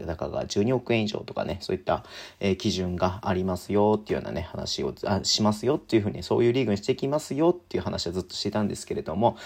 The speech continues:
改めてね、そういったところでやっていくってことが、まあ、承認されたということで、決まったということですね。うん。まあ、前までそうしていきますみたいな感じのね、話だったところが、えー、もうそうし、そうなりますということになったようです。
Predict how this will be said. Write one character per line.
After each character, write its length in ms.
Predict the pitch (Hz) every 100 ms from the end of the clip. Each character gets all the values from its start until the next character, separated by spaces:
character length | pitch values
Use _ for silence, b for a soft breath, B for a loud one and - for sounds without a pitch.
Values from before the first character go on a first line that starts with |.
| B B
改 220 | 139 151 170
め 120 | -
て 100 | -
ね、 140 | - 82
そ 200 | - 95
う 20 |
い 40 | 90
っ 40 |
た 120 | -
と 140 | - 101
こ 120 | 127
ろ 80 | 131
で 160 | 62
や 100 | 80
っ 40 | 82
て 180 | - -
い 60 |
く 80 | -
っ 20 |
て 120 | 151 -
こ 120 | 202
と 140 | 147
が、 260 | - - 165
ま 140 | 190
あ、 40 | -
承 220 | - 98 90
認 300 | 90 98 107
さ 200 | 107 -
れ 100 | -
た 140 | - -
と 100 | -
い 60 |
う 80 | -
こ 120 | -
と 100 | -
で、 80 | -
決 160 | - 104
ま 100 | 120
っ 80 | -
た 140 | 160
と 100 | -
い 40 |
う 40 | -
こ 100 | -
と 40 |
で 100 | -
す 120 | -
ね。 180 | - 92 -
う 60 | 101
ん。 140 | - - B B -
ま 60 |
あ、 20 |
前 140 | 143 170
ま 100 | 175
で 80 | 120
そ 180 | -
う 60 | 120
し 60 | -
て 100 | 104
い 140 | -
き 160 | - 127
ま 100 | 123
す 140 | -
み 100 | -
た 120 | 64
い 20 |
な 80 | 58
感 180 | - -
じ 80 | -
の 80 | -
ね、 100 | 92
話 260 | - - -
だ 100 | 101
っ 40 |
た 140 | - -
と 80 |
こ 120 | 110 117
ろ 120 | 117
が、 260 | - 147 - B B -
え 140 | 92
ー、 40 |
も 100 | 90
う 20 | 85
そ 260 | - 143
う 40 | 107
し、 180 | - 87
そ 160 | 98
う 60 | 101
な 120 | 95
り 120 | 147
ま 100 | 185
す 120 | 180
と 180 | - - -
い 120 | -
う 60 |
こ 100 | -
と 120 | - -
に 80 |
な 100 | 67
っ 40 | 78
た 180 | - 73
よ 220 | 71 -
う 40 |
で 100 | -
す。 400 | - - - 85